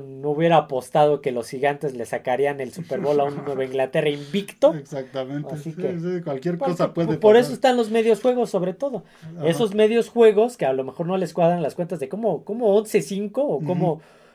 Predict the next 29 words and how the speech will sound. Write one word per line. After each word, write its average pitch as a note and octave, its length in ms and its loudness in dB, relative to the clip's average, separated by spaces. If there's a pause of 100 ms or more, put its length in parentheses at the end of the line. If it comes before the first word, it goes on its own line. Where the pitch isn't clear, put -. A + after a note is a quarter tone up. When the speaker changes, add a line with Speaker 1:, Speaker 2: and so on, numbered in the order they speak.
Speaker 1:
diez G3 400 6
cinco G#3 560 4
si C3+ 240 -10
son E3+ 560 -4
diecisiete, D#3+ 840 -4
eh, A2 480 -4 (220)
partidos, C3 500 -4
porque - 240 -12
Speaker 2:
Sí. - 80 0
Speaker 1:
hay F3 60 0
medios D3+ 360 -2
juegos. F3 460 -4
Speaker 2:
Sí, G#3+ 120 -6 (120)
porque C3 200 -12
Speaker 1:
Hay - 20 -8
Speaker 2:
son E3 140 0
Speaker 1:
medios D#3+ 100 -2
juegos F3+ 300 2
Speaker 2:
juegos, D3+ 160 -6
Speaker 1:
que - 40 -16
puedes E3+ 320 0
perder C#3 400 0
y D3+ 40 -4
Speaker 2:
sí. C#3+ 40 -8
Speaker 1:
puedes E3 260 -2
ganar. A#2+ 360 -8
Speaker 2:
Sí, E3+ 180 -4
son D3 200 -8
juegos D#3+ 300 -6